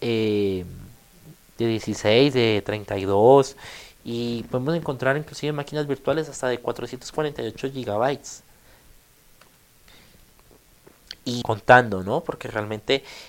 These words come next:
eh, siempre van a haber nuevas tallas, ¿no? Digamos que realmente, eh, podemos en esta carrera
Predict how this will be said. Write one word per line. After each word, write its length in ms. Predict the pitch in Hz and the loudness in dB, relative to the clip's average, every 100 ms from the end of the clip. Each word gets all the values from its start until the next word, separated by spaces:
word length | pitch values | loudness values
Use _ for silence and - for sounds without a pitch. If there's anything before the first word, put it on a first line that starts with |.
| - | -20
eh, 460 | - 107 104 104 - - | -4 2 4 2 0 -10
siempre 460 | - 151 160 175 | -6 -4 0 2
van 160 | 165 156 | 4 6
a 80 | 160 | 6
haber 180 | 156 151 | 4 4
nuevas 340 | 151 147 - | 2 2 8
tallas, 380 | 160 147 113 98 | 10 10 6 -2
¿no? 280 | 107 127 190 _ - - _ - | -4 -6 -8 _ -20 -20 _ -2
Digamos 260 | 147 165 | 0 0
que 160 | - 180 | 0 0
realmente, 840 | 160 143 135 156 156 165 175 180 - | 0 0 0 -4 2 6 6 6 0
eh, 960 | - 120 120 120 117 117 117 113 110 107 104 95 101 _ _ - - - - - - _ _ _ | -2 2 2 4 4 4 4 2 2 -2 -4 -14 -20 _ _ -20 -20 -18 -20 -20 -20 _ _ _
podemos 920 | 123 127 135 165 175 - - - - _ _ _ _ _ _ _ _ | 8 8 8 6 4 2 -6 -8 -10 _ _ _ _ _ _ _ _
en 100 | 123 | -2
esta 260 | 123 135 147 | 2 2 4
carrera 1080 | 156 127 120 117 135 147 139 123 113 98 | 4 6 6 8 8 8 8 6 4 0